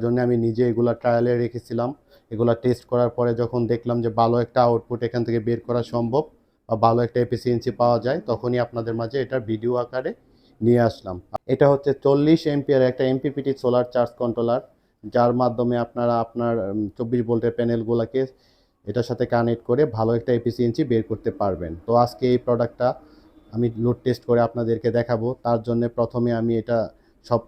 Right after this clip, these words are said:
ধরনের কানেকশন already করে রেখেছি ভিডিওটা শর্ট করার জন্যে। আর এই জন্য একটা তিরিশ অ্যাম্পিয়ারের পাউডার ব্যাটারি ব্যবহার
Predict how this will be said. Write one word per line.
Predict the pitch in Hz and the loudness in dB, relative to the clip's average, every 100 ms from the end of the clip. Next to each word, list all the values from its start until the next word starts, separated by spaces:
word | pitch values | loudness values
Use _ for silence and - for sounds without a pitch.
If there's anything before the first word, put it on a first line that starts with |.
| _ 120 | _ -2
ধরনের | 120 120 120 120 | 2 2 2 2
কানেকশন | 117 113 123 117 | 0 -2 -2 0
already | 117 117 117 120 | 0 0 -2 2
করে | 120 117 | 2 2
রেখেছি | 117 113 117 | 0 -4 -2
ভিডিওটা | 110 113 117 120 - | -2 -2 -2 -2 -4
শর্ট | 113 - 120 | -6 -4 -2
করার | 117 110 | 0 0
জন্যে। | 113 117 139 - _ _ _ | -2 -2 -4 -8 _ _ _
আর | 107 117 | -4 -2
এই | 120 | 0
জন্য | 123 120 | 0 0
একটা | 117 - 117 - - _ _ _ 127 | -2 0 -2 -2 -8 _ _ _ 0
তিরিশ | 127 120 | 0 0
অ্যাম্পিয়ারের | 123 117 120 117 | -2 0 0 2
পাউডার | 117 120 120 | 0 2 0
ব্যাটারি | 117 117 117 | 0 0 0
ব্যবহার | 120 117 | 0 0